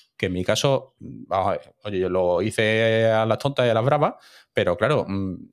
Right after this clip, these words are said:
es que lo que yo hago a las tontas y a las bravas, si yo que ya ando un poquito con las orejas de pico siempre, pues el que no sea un ignorante de, en este sentido, ¿vale? No sin insultar,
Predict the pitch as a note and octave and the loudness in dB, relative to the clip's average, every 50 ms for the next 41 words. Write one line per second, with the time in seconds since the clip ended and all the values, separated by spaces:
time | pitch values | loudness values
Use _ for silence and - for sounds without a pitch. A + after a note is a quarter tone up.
0 | _ - A#2+ - - A#2 A2+ G#2+ G#2+ G#2 G#2 G2 F#2 G#2 G2 G2+ G#2+ A2+ A2+ A2 | _ -14 -14 -6 -2 0 2 2 2 2 0 0 0 2 2 2 2 2 0 0
1 | A#2+ A#2+ - A#2 A2+ A2+ A#2+ A#2 B2+ D3 E3+ - - - F2+ - - - - A2 | 0 0 0 0 0 0 0 0 2 0 -2 -4 -8 -10 -10 -8 -8 -6 -4 -4
2 | G#2+ G2+ G2 G2+ - A#2 B2 B2 A#2+ B2 B2 B2 B2 A#2+ B2 B2 B2+ C3 B2+ B2+ | -4 -4 -4 -2 0 2 2 2 2 0 2 2 2 2 2 2 2 2 2 2
3 | C3 C3 C3 C3 C3 C3 C3 B2+ C3 C3+ C3+ D3 D#3+ C3 A2 A2+ A#2 B2 C#3+ C3+ | 2 2 2 2 2 2 2 2 2 2 2 2 2 0 0 0 0 0 0 0
4 | C#3+ B2 A2 G#2 G2+ G#2 G#2+ G2+ A#2 A#2+ B2 C3 A#2+ C3 A#2+ - C#3+ C#3+ C#3+ - | 0 2 2 4 4 4 2 2 2 0 0 0 0 0 0 2 2 0 0 0
5 | D#3 E3+ - - _ _ _ _ _ _ _ - A2+ G2 F#2 F2 F2 E2+ E2 E2 | 0 -2 -2 -6 _ _ _ _ _ _ _ 0 2 2 2 2 2 2 0 0
6 | D#2+ E2+ - E2 E2+ - - F2+ E2+ E2 E2 E2 E2 D#2+ D#2+ E2 D#2+ E2 F2 F2+ | -2 -2 -4 -4 -6 -4 -2 -2 0 0 0 0 0 -2 -2 -4 -6 -4 -4 -4
7 | E2 D#2 - _ - - G2+ F2+ F#2 G2+ G2 G2 F#2+ G2+ A2 C3 C3 - - - | -4 -4 -6 _ -4 0 0 0 0 0 0 0 0 0 0 0 -2 -4 -6 -6
8 | _ _ _ - A#2+ A#2+ G2+ F#2+ G2+ G2 - - - G#2 G2 G2 C#3 D3 D3+ F3 | _ _ _ -8 -4 -2 0 0 0 -2 -4 -4 -4 -4 -2 -2 0 0 0 0
9 | C4+ - - G2+ G2+ B2+ C3+ G2+ F2 F#2 F2 F2 F2 - - F#2 E2+ E2+ F2 F2+ | -2 -4 -4 -4 -2 -2 -2 -2 -2 0 -2 -2 -2 -2 -4 -4 -2 -2 -4 -4
10 | - - F2+ - - C#3+ F#3+ - | -4 -6 -6 -2 -2 -2 -2 -2